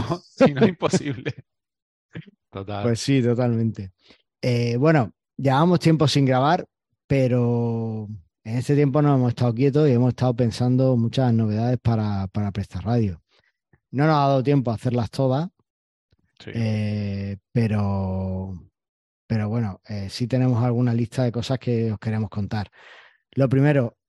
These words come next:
Speaker 2: vamos a cambiar la frecuencia de publicación.
Speaker 1: Sí. ¿A cuál?
Speaker 2: Ahora, en lugar de salir cada dos semanas, como estábamos haciendo, vamos a salir una vez al mes y vamos a intentar que sea la tercera semana del mes.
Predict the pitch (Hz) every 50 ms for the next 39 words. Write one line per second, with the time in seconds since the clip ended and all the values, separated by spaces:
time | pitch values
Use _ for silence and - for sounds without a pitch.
0 | _ - 131 120 120 139 143 151 151 156 156 160 156 - - - 143 135 - 139
1 | 135 131 139 143 139 143 127 - 131 120 117 127 127 - - 135 131 123 107 120
2 | 117 110 107 90 90 85 - - 101 90 82 - _ _ _ _ _ _ _ _
3 | _ _ _ _ _ _ _ _ _ _ _ _ _ _ _ _ _ _ - -
4 | 92 104 - _ _ _ _ _ _ _ _ _ _ _ - 104 92 101 98 120
5 | 127 139 147 147 151 151 160 160 - _ _ _ _ _ _ _ _ _ - 135
6 | 131 127 123 123 120 123 123 117 127 131 131 127 131 131 131 120 - - 127 127
7 | 139 143 131 107 - - 117 104 104 101 107 110 117 - - 127 120 123 131 139
8 | 147 139 - - 135 131 113 - 131 131 131 127 127 127 117 - - 139 139 139
9 | 143 143 147 - _ _ _ 113 113 117 120 120 113 110 113 107 - 117 117 120
10 | 127 127 131 - _ _ _ - 123 123 123 123 120 - 123 120 120 131 147 165
11 | 180 165 - - _ _ _ _ _ _ _ _ _ _ _ _ _ _ - 117
12 | 113 113 117 120 113 127 127 117 123 120 110 123 120 107 117 110 - - 127 127
13 | 123 117 98 113 107 - - 117 113 104 - 110 110 110 110 110 101 90 85 85
14 | 87 87 80 - - -